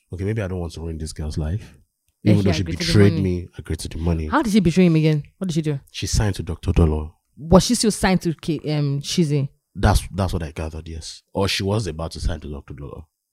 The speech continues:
Speaker 1: And Shizzy find out.
Speaker 2: Found out that she was about
Speaker 1: Yeah.
Speaker 2: to sign.
Speaker 1: Yeah.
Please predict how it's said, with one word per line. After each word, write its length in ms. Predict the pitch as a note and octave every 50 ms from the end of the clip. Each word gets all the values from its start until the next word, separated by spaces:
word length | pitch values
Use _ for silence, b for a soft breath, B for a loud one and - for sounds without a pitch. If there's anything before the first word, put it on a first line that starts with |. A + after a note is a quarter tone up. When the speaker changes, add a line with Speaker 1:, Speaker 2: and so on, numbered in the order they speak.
| _ _ _ _ _ _ -
Speaker 1:
And 120 | - E2
Shizzy 240 | - F#2+ E2+ E2 D#2
find 260 | - E2+ D2 C#2 -
out. 160 | - - - _ _ _ _ _ _ _ _ _ -
Speaker 2:
Found 260 | F3+ F#3 F#3 F#3 E3+
out 120 | E3+ E3
that 100 | D#3+ C#3+
she 160 | - - - E3
was 100 | D#3+ D3
about 200 | E3+ E3 D#3+ D3+
Speaker 1:
Yeah. 60 | C#2+
Speaker 2:
to 60 | D3
sign. 340 | - - E3 D3+ C#3+ C#3 C#3+ -
Speaker 1:
Yeah. 200 | D#2 E2 D2+